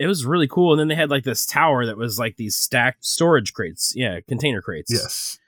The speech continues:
Speaker 2: Yes.
Speaker 1: And it was, and they had, like, paintings on the side of them. It was really cool. It was, like, eight, eight stories tall. Um, it was, it was a really beautiful setting. And so there was three bands in the pre-party. It was Luna Aura opening up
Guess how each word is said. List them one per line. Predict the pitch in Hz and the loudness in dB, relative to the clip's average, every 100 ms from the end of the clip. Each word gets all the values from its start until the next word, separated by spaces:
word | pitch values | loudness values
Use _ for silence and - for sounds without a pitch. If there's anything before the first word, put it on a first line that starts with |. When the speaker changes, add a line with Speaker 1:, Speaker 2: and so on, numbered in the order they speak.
| _ _ - - | _ _ -20 -8
Speaker 2:
Yes. | 110 - - | -8 -6 -2
Speaker 1:
And | 127 117 | 0 2
it | 131 | 2
was, | 131 117 | 2 2
and | 127 | 0
they | |
had, | 123 | 0
like, | 117 104 | 0 -2
paintings | 143 139 131 101 | 2 2 2 -2
on | 101 | -4
the | 98 | -4
side | - 107 95 | -2 -2 -2
of | 92 | -4
them. | 101 | -6
It | 92 | -6
was | 104 117 | -8 -4
really | 127 104 | -2 -2
cool. | 127 110 98 | -2 -2 -2
It | |
was, | 95 | -6
like, | 107 | -6
eight, | 107 117 - _ _ _ | -4 -4 -6 _ _ _
eight | - 117 - | -6 -4 0
stories | - 117 98 - | 0 0 -2 -4
tall. | - 120 95 87 _ _ _ _ _ _ _ - | -2 0 0 -4 _ _ _ _ _ _ _ -6
Um, | 95 113 | -2 0
it | |
was, | 170 135 | 0 2
it | 123 | 0
was | 127 | 2
a | 123 | 2
really | 160 160 | 4 2
beautiful | 98 123 120 110 | 2 0 0 0
setting. | 151 131 | 0 0
And | 117 | 0
so | 135 123 - - _ | 0 -2 -4 -20 _
there | 165 | 4
was | 139 | 4
three | 180 196 | 4 4
bands | 175 170 156 | 6 6 6
in | 143 | 4
the | 135 | 4
pre-party. | 160 139 156 143 | 4 4 6 6
It | |
was | 113 107 | 4 2
Luna | 143 156 | 4 4
Aura | 127 131 131 131 | 4 4 4 2
opening | 123 123 123 | 0 0 0
up | 123 | 0